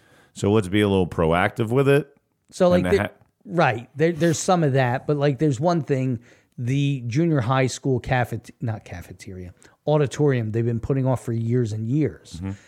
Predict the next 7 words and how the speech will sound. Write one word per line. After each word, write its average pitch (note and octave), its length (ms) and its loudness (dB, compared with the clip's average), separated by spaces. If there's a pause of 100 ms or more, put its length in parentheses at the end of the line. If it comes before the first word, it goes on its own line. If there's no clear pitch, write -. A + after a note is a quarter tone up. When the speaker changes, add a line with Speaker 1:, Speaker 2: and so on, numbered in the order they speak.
(180)
Speaker 2:
Now, C#3 320 2
apparently, A#2+ 1000 -2 (380)
the B2 580 -2 (480)
tile, C#3 520 2
the B2+ 120 -4
floor C3+ 340 0
tile, D3+ 560 -2